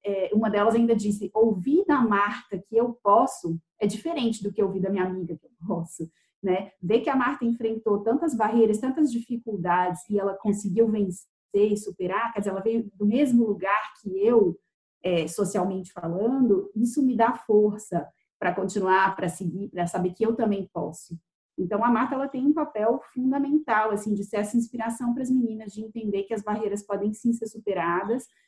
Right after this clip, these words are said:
e de que elas podem chegar onde elas querem. E eu acho que esse é um, esse é um aspecto muito importante. A Marta fala muito, "Eu não quero ser uma exceção", né? E eu acho que aí essa é outra parte, assim. Então, se por um lado ela inspira as meninas a acreditar que elas também podem,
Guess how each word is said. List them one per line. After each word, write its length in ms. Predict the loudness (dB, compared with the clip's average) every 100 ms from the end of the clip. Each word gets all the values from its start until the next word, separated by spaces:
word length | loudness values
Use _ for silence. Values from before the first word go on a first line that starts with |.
| _
e 60 | -4
de 100 | -2
que 80 | 0
elas 160 | -2
podem 220 | -2 -2 -2
chegar 500 | -2 0 2 0 0
onde 140 | -2
elas 240 | -2 -4
querem. 420 | 0 0 0 -2 -8 _ _ _ _ -8
E 80 | -2
eu 100 | 0
acho 160 | 0
que 100 | 0
esse 120 | -2 0
é 60 |
um, 440 | 2 2 2 0 -2
esse 180 | -4 -2
é 20 |
um 60 | -2
aspecto 400 | -2 -4 0 2
muito 180 | 2 2
importante. 400 | -2 -4 -4 -2
A 40 |
Marta 300 | -2 -2 -4
fala 240 | -2 -2 0
muito, 160 | 0
"Eu 60 | 0
não 160 | -2
quero 260 | 2 2 2
ser 160 | 2 0
uma 240 | 2 0
exceção", 560 | -2 -4 -4 -4 -6 -8 _ _ _ _
né? 240 | -2 -2 -4 _ -2
E 40 |
eu 120 | 0 2
acho 180 | 0
que 60 | 4
aí 100 | 4
essa 220 | 4 2
é 20 |
outra 220 | 0 0 -4
parte, 480 | -2 -2 -4 -6
assim. 320 | -4 -2 -2 -4 _ _
Então, 180 | -2 0
se 160 | 2
por 140 | 2 4
um 100 | 4
lado 300 | 2 2 0
ela 160 | 0
inspira 800 | 0 -2 -6 -12 -10 -6 0 0
as 220 | 0 0
meninas 880 | 0 0 2 2 2 2 0 -4 -6
a 120 | -2
acreditar 500 | -2 -2 -4 -4 -6
que 100 | -6
elas 200 | -6 -6
também 260 | -2 0 0
podem, 560 | 0 -2 -2 -2 -4